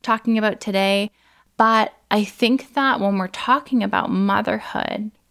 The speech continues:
if we don't back out and look at the context in which we're mothering, we are missing a very valuable piece of the equation here. To the effect that I've had some conversations recently, like, you know, is it depression?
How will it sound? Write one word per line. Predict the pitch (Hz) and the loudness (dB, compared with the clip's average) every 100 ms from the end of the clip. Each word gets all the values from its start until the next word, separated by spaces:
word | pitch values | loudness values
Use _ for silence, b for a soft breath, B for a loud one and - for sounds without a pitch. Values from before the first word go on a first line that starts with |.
| _ _ - | _ _ 0
if | 233 240 | 2 4
we | 220 254 247 | 4 4 4
don't | 262 285 - | 4 2 2
back | 294 302 302 | 0 2 0
out | 220 196 | 2 2
and | 190 190 | 2 0
look | 180 190 190 | -2 -2 -4
at | 170 - | -4 -4
the | - | -8
context | - 208 190 190 185 - - 185 | -4 0 0 0 -4 -8 -6 -4
in | 180 | -4
which | 175 - - | -4 -8 -6
we're | 190 185 | -4 -2
mothering, | 180 180 196 208 214 240 233 196 | -2 -2 -2 -2 0 0 0 0
we | 208 202 | 2 2
are | 196 | 2
missing | 202 196 202 - 220 - | 2 0 -4 -2 -2 0
a | 196 185 | -2 -2
very | 180 185 175 175 180 | 0 -2 0 0 -2
valuable | 185 104 - 214 113 - | 0 -2 -2 -4 -6 -8
piece | - - | -10 -8
of | - - | -8 -8
the | - | -8
equation | - - - - - 208 202 | -10 -10 -10 -10 -8 -6 -6
here. | 190 196 - - - - _ _ _ _ - | -6 -8 -6 -8 -12 -16 _ _ _ _ -2
To | 269 | 0
the | 269 349 | 2 0
effect | 359 226 214 | 0 -4 -4
that | 202 | -2
I've | 190 | -2
had | - 185 196 | 0 -4 -2
some | 196 | -4
conversations | 190 214 208 196 190 190 190 180 185 202 | -2 -2 -2 -4 -2 -4 -2 -6 -6 -4
recently, | 220 - 214 - - | -4 -2 -4 -2 -2
like, | 208 - 196 - _ _ _ _ _ - | -2 -2 -4 -10 _ _ _ _ _ -4
you | 220 | 0
know, | 190 185 185 - 254 | 2 2 0 0 0
is | 294 349 | 2 0
it | 339 | -2
depression? | - - 311 - 320 320 330 | -4 0 0 0 0 0 -2